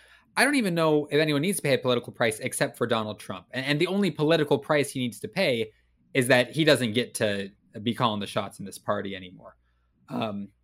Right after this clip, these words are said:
and, and I know, I, I, I know that people like parts of, of the Trump agenda, right? And, and his agenda was effective enough that he now has, uh, people in Congress that are fighting for that agenda.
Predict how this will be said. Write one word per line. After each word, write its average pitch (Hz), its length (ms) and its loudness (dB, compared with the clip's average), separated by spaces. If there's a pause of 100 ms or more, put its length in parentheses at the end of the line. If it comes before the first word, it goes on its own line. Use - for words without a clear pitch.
(260)
and, 127 140 0
and 135 160 0
I 139 100 2
know, 147 500 6 (480)
I, 143 160 -10
I, 147 280 2
I 147 40 6
know 143 320 4
that 120 360 0
people 139 240 -2
like 131 260 0
parts 143 280 0
of, 120 140 -4
of 107 240 -4
the 107 80 -4
Trump 123 340 -4 (680)
agenda, 143 680 4
right? 120 400 0
And, 120 260 -4
and 110 320 -6 (260)
his 131 260 2
agenda 139 260 4
was 120 120 0
effective 143 400 -2
enough 123 260 -2
that 127 100 0
he 117 100 -2
now 127 260 2
has, 131 520 2 (580)
uh, 101 320 -2 (180)
people 147 280 2
in 117 100 -2
Congress 160 400 0
that 113 100 2
are 104 60 -2
fighting 147 340 0
for 165 100 -6
that 160 120 2
agenda. 160 440 -2